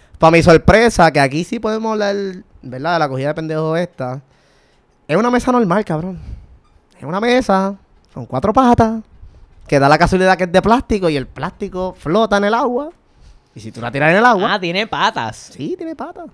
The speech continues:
Speaker 2: <laughs>
Speaker 1: Es una mesa.
Speaker 2: ¿Qué? ¿Qué
Speaker 1: Cabrón,
Speaker 2: loquera
Speaker 1: eh,
Speaker 2: esta,
Speaker 1: eh,
Speaker 2: cabrón?
Speaker 1: es una, o sea, en la foto
Speaker 2: No se veían
Speaker 1: sa-,
Speaker 2: las patas.
Speaker 1: no se ven las patas. La foto lo que se ve es como que la mesa flotando. Pero cuando yo la saco, tiene patas.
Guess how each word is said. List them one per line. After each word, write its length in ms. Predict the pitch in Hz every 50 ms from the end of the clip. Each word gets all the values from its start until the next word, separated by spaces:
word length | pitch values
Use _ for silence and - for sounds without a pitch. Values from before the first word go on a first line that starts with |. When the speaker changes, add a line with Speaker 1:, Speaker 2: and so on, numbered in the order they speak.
| _ _ _ _ _ _ _ -
Speaker 2:
<laughs> 480 | - - - - - - - - _ -
Speaker 1:
Es 220 | 127 127 139 -
una 200 | 147 160 196 208
mesa. 280 | 180 180 370 - - 381 339
Speaker 2:
¿Qué? 500 | - 262 269 - - - - - 165 185 -
¿Qué 80 | - -
Speaker 1:
Cabrón, 400 | 147 160 170 180 214 262 277 277
Speaker 2:
loquera 380 | 262 254 247 165 190 190 175 165
Speaker 1:
eh, 200 | 170 180 185 156
Speaker 2:
esta, 220 | 165 _ - -
Speaker 1:
eh, 40 | 156
Speaker 2:
cabrón? 360 | - 160 147 139 135 135 143
Speaker 1:
es 60 | 156 170
una, 240 | 202 240 247 247 - - _
o 80 | - 170
sea, 260 | 185 208 196 185 139
en 80 | 185 185
la 120 | 185 160 -
foto 560 | - - 233 277 294 220 190 156 160 202 233 - - _ _ - _ _ _ _ _
Speaker 2:
No 120 | - 151 147
se 100 | - 170
veían 160 | 165 165 165
Speaker 1:
sa-, 80 | 156 156
Speaker 2:
las 80 | 151 -
patas. 280 | 147 135 127 113 117
Speaker 1:
no 140 | 147 143 143
se 120 | - - 214
ven 120 | 226 247 262
las 120 | 247 170
patas. 360 | - - 170 185 220 - 185
La 100 | 156 139 -
foto 200 | - 160 185 208
lo 100 | 226 226
que 80 | 240
se 100 | - 247
ve 60 | 254
es 60 | 254 -
como 220 | 320 226 196 175
que 280 | 151 143 127 117 107 - _ _ _ _ _ _ - -
la 340 | - 113 123 127 127 127 127
mesa 720 | 131 147 165 202 233 254 247 247 - - 170 165 165 160 143 135
flotando. 840 | - 151 143 143 143 - 156 175 202 208 202 180 151 135 127 120 - _ _ _ _ _ _ _ _
Pero 160 | - 160 156 151
cuando 220 | 151 156 147 147
yo 60 | 147
la 100 | 143 143
saco, 340 | - - 175 202 240 240 233
tiene 320 | - 156 143 147 143 139 - _ _ _ _ _ _ -
patas. 560 | 160 208 285 - 135 - - - - -